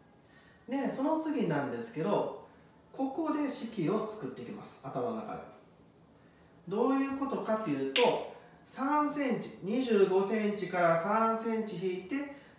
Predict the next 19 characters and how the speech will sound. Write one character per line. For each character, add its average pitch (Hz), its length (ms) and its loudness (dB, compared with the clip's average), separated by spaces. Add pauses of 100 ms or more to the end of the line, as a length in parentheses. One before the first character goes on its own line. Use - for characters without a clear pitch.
二 226 180 2
を 226 60 4
足 - 180 -2 (140)
す - 80 -16 (320)
と 180 80 -4
い - 20 0
う - 60 -4
形 151 300 2
な 143 180 0
の - 100 -2
で、 202 420 -2 (3250)
二 170 180 -2
十 139 380 2
五 135 100 -2
セ 147 220 0
ン 135 80 -6
チ - 120 -10
か 131 80 -4
ら 196 440 -2